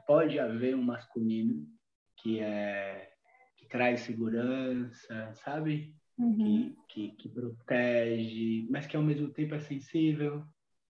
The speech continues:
Speaker 2: Uhum.
Speaker 1: Entende? Sair
Speaker 2: E o
Speaker 1: um
Speaker 2: que
Speaker 1: pouco
Speaker 2: que
Speaker 1: da polarização.
Speaker 2: Uhum. O que que é a energia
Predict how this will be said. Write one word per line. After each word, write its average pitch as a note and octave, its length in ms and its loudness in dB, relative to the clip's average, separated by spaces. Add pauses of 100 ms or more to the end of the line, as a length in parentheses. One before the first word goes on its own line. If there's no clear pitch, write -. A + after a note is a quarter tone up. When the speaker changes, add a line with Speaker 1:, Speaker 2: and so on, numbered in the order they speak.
(520)
Speaker 2:
Uhum. G3+ 360 4
Speaker 1:
Entende? D#3 400 -4 (1400)
Sair - 200 2
Speaker 2:
E - 60 10
o - 60 10
Speaker 1:
um - 80 2
Speaker 2:
que C#4+ 160 6
Speaker 1:
pouco - 140 4
Speaker 2:
que D4 160 4
Speaker 1:
da D4 120 6
polarização. C#3+ 1000 0 (600)
Speaker 2:
Uhum. A3+ 540 6 (600)
O B3+ 100 4
que C#4 180 6
que D#4+ 240 6
é C4 340 12
a A#3 140 12
energia A3+ 880 6